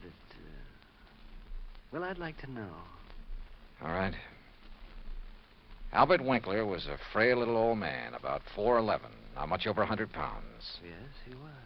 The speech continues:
Speaker 2: But the man who bought the trunk and had it sent to Winkler's apartment, who gave his name as Winkler,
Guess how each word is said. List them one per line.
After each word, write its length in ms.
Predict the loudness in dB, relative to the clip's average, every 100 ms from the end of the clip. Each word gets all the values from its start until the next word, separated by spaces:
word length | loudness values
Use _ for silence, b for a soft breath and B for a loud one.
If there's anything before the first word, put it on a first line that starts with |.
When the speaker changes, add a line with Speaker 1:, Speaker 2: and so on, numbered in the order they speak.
| -18 -18 -18 -16 -10 -6
Speaker 2:
But 80 | 4
the 80 |
man 180 | 8 10
who 100 | 10
bought 240 | 10 10 10
the 80 | 2
trunk 340 | 6 6 6
and 80 | 4
had 160 | 4
it 100 | 4
sent 280 | 2 0 0
to 80 | 0
Winkler's 340 | -2 -2 -2
apartment, 540 | -4 -2 0 0 0 -6
who 80 | 0
gave 260 | 4 4
his 200 | 4 -2
name 200 | -2 -2
as 160 | -4 -6
Winkler, 340 | -8 -8 -8